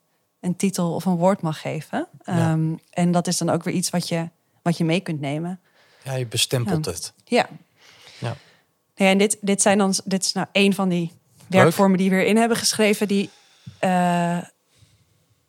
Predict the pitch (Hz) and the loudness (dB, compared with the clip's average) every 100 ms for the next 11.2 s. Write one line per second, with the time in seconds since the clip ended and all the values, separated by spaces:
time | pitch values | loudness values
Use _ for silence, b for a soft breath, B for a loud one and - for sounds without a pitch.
0 | _ _ _ - 226 180 175 208 - - | _ _ _ 0 4 4 4 0 0 -14
1 | _ _ _ _ _ 196 208 208 214 190 | _ _ _ _ _ -2 0 2 2 4
2 | 208 208 196 - _ - 226 - 220 208 | 6 4 2 -6 _ -2 -2 0 0 0
3 | - 220 208 202 185 196 190 190 190 - | 2 2 2 2 2 2 2 -2 -6 -2
4 | 196 208 202 190 190 - 185 208 202 175 | 0 2 0 2 0 0 0 2 0 -2
5 | 156 160 247 233 208 208 202 240 247 233 | -2 0 2 2 2 2 2 2 2 2
6 | 220 202 - 202 196 202 208 220 - 214 | 0 -2 -6 -4 0 2 2 0 -4 -2
7 | 202 - - B B B B - 196 - | -2 -2 -12 B B B B -2 -2 -2
8 | 196 - 247 294 294 202 190 196 233 226 | -4 0 0 2 0 0 2 2 2 -2
9 | 226 - 214 208 196 202 196 208 196 190 | -4 0 -2 0 -2 0 0 0 0 0
10 | 196 175 190 202 - 190 190 - 180 180 | -2 2 2 2 0 -2 0 -2 -2 0
11 | 170 | -2